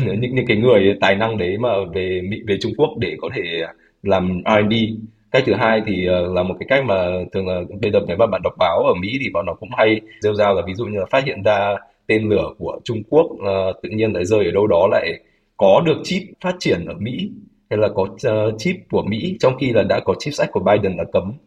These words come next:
không được export những cái sản phẩm chip đấy sang cho Trung Quốc rồi. Thì, ờ, đấy là một cái war rất là sensitive hiện nay và, và chúng ta có thể học tập được on the high level as a country là, là Đài, Đài Loan là một đất nước rất là bé và vị trí cũng rất là sensitive, và họ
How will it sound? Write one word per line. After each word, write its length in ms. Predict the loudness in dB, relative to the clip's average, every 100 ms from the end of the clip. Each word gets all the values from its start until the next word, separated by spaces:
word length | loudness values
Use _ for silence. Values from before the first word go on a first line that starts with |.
| _ _
không 220 | -4 2
được 200 | 2 2 0
export 400 | -4 2 2 2
những 160 | -4 0
cái 160 | 0
sản 160 | 0 -2
phẩm 80 | -2
chip 160 | -6 -4
đấy 100 | -2
sang 180 | -2 -2
cho 80 | -2
Trung 140 | -2
Quốc 160 | 0 0
rồi. 160 | 0 -4 -12 _ _ -2
Thì, 160 | 2
ờ, 220 | 4 2 0 -4
đấy 220 | -2 2
là 60 | 4
một 140 | 4 4
cái 100 | 4
war 560 | 4 2 4 6 4
rất 120 | 4
là 340 | 4 4 4 -2 -10 -20 -6
sensitive 420 | -2 0 0 0
hiện 140 | 0 0
nay 200 | 0 -2 -8 -20 _
và, 420 | -2 0 2 0 -4 -2
và 260 | 0 0 0 -2 -4 -6
chúng 140 | -2
ta 120 | 0 2
có 60 | 0
thể 60 | -2 -4
học 120 | -4 -2
tập 80 | 0
được 220 | 0 0
on 140 | -2
the 80 | 0 2
high 140 | 2
level 220 | 2 0 -4 -10 _ _ -4
as 220 | -2 0
a 20 | -2
country 320 | -2 2 2
là, 420 | 4 2 0 0 0
là 100 | 0
Đài, 140 | 2 0
Đài 200 | 2 2
Loan 260 | 4 4 4
là 60 | -2
một 160 | -2
đất 100 | -2
nước 180 | -2 -2
rất 80 | -2
là 60 | 0
bé 260 | 0 0 -4
và 220 | -6 -4 -2
vị 160 | -4 -4
trí 160 | -4
cũng 120 | 0
rất 100 | 2
là 60 | 2
sensitive, 480 | 2 0 0 -2 0
và 120 | 0
họ 240 | 2 0